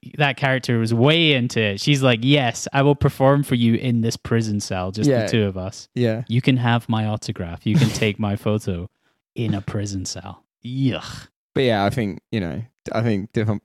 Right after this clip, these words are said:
Speaker 2: Divine or Dawn
Speaker 1: Divine
Speaker 2: Dav-,
Speaker 1: is, is
Speaker 2: Dawn
Speaker 1: way
Speaker 2: Davenport,
Speaker 1: better. Yeah,
Speaker 2: you
Speaker 1: she's,
Speaker 2: know.
Speaker 1: she's better than all of us.
Speaker 2: She,
Speaker 1: and
Speaker 2: she'd
Speaker 1: that's
Speaker 2: be
Speaker 1: great. She's
Speaker 2: performing.
Speaker 1: higher than Michelle Wolf,
Speaker 2: I, th-,
Speaker 1: I
Speaker 2: I
Speaker 1: would
Speaker 2: think,
Speaker 1: say.
Speaker 2: I think you're wrong there, Andy.
Speaker 1: Oh,
Speaker 2: I
Speaker 1: yeah?
Speaker 2: think, I think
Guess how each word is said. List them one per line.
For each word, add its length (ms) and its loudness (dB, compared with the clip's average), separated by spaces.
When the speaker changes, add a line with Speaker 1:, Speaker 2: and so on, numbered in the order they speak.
Speaker 2:
Divine 560 -2
or 160 -4
Dawn 200 0
Speaker 1:
Divine 320 6
Speaker 2:
Dav-, 20 4
Speaker 1:
is, 200 0
is 160 4
Speaker 2:
Dawn 100 4
Speaker 1:
way 120 8
Speaker 2:
Davenport, 440 2
Speaker 1:
better. 220 -2
Yeah, 240 -8
Speaker 2:
you 140 -2
Speaker 1:
she's, 180 -2
Speaker 2:
know. 60 -6
Speaker 1:
she's 200 -8
better 280 -4
than 140 -4
all 200 -6
of 100 -10
us. 160 -10
Speaker 2:
She, 160 -2
Speaker 1:
and 100 -2
Speaker 2:
she'd 120 2
Speaker 1:
that's 60 2
Speaker 2:
be 120 0
Speaker 1:
great. 100 -2
She's 40 -2
Speaker 2:
performing. 460 2
Speaker 1:
higher 340 6
than 140 0
Michelle 340 -2
Wolf, 140 -2
Speaker 2:
I, 60 2
th-, 120 -6
Speaker 1:
I 60 -2
Speaker 2:
I 40 0
Speaker 1:
would 120 2
Speaker 2:
think, 160 0
Speaker 1:
say. 80 -10
Speaker 2:
I 160 2
think 160 2
you're 80 2
wrong 220 2
there, 320 2
Andy. 280 -2
Speaker 1:
Oh, 40 4
Speaker 2:
I 80 4
Speaker 1:
yeah? 80 4
Speaker 2:
think, 260 2
I 100 2
think 60 0